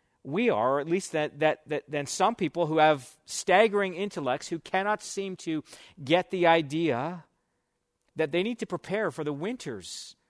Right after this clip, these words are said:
of their lives. So understanding that wisdom is practical and not just intellectual,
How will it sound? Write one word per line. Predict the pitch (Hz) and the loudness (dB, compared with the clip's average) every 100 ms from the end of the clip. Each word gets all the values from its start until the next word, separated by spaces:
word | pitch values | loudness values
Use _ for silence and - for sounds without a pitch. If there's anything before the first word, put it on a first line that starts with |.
| _ _ | _ _
of | 131 123 107 | -4 -4 -2
their | 117 | -6
lives. | 101 90 - _ _ - - _ _ _ _ _ _ _ _ _ _ _ _ _ _ _ _ _ _ _ - | -6 -12 -16 _ _ -20 -20 _ _ _ _ _ _ _ _ _ _ _ _ _ _ _ _ _ _ _ -18
So | - | -4
understanding | 180 202 - 196 190 180 | -2 -2 -2 0 0 0
that | 135 135 | -2 0
wisdom | 165 202 147 | 2 2 0
is | 127 | -10
practical | - - 175 190 156 135 135 | -8 4 6 6 -2 -6 -6
and | 143 | -4
not | 196 | -6
just | - 175 - | -4 -6 -6
intellectual, | 165 165 139 170 - 135 | -12 -8 -2 -2 -2 -8